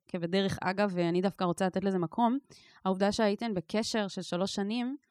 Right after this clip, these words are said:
ולא שיתפתם את המשפחות, אני יכולה רק להניח שאולי זה כי אחת או שתיכן בארון, אולי לא, אבל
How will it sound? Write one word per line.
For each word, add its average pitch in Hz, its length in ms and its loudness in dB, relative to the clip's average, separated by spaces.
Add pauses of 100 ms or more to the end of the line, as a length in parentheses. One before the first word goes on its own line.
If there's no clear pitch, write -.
(280)
ולא 180 160 2
שיתפתם 208 460 -2
את 185 100 -4
המשפחות, 180 540 -2
אני 185 420 -4
יכולה 196 400 0
רק 202 120 -4
להניח 196 540 -2
שאולי 180 340 0
זה 185 80 -8
כי 180 260 -10
אחת - 360 -6
או 190 60 -8
שתיכן 190 440 -4 (500)
בארון, 160 560 -2 (100)
אולי 180 300 2
לא, 180 200 2
אבל 170 260 0